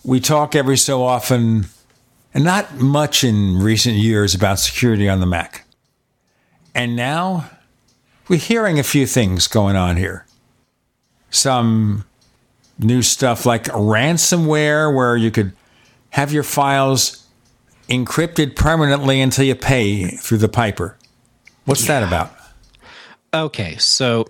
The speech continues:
Speaker 2: so the, the quick ransomware primer is that there, there's this subset of malware, meaning software that you don't want on your computer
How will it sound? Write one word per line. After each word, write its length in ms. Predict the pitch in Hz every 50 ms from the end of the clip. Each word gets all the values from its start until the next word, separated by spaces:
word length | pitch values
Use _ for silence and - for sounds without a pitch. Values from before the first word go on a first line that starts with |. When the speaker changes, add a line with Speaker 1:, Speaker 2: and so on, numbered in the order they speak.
| - - - - - - - - - -
Speaker 2:
so 340 | - - - 127 110 101 - - - _ _ _ _ - - - 170 - -
the, 140 | - 143 - -
the 120 | - 143
quick 260 | - - - 185 170
ransomware 680 | - 156 143 135 131 131 - 131 120 113 110 110 98 -
primer 680 | - - - 127 110 107 101 98 92 80 73 73 - - - - - - - - - - - _
is 520 | - 123 117 104 101 107 104 - - - - -
that 520 | 175 143 151 135 - 131 113 - - -
there, 240 | 131 120 117 113 -
there's 480 | 135 120 - - 123 117 113 107 -
this 340 | - 120 110 101 - - - - - - - - - _ _ _ _ _ _ _ _ _ _
subset 640 | - - - - 170 170 160 - - - 165 147 -
of 180 | - 131 110 104
malware, 640 | 110 110 107 104 98 98 98 95 98 85 73 78 98
meaning 540 | 107 107 107 104 104 101 101 95 98 98 - -
software 640 | - - - 127 123 131 - - - 131 123 117 104
that 180 | 107 98 -
you 60 | 110
don't 220 | 95 113 113 120 -
want 160 | 127 123 120
on 100 | 117 113
your 100 | 110 104
computer 600 | - 123 107 - 113 107 104 104 98 101 92 90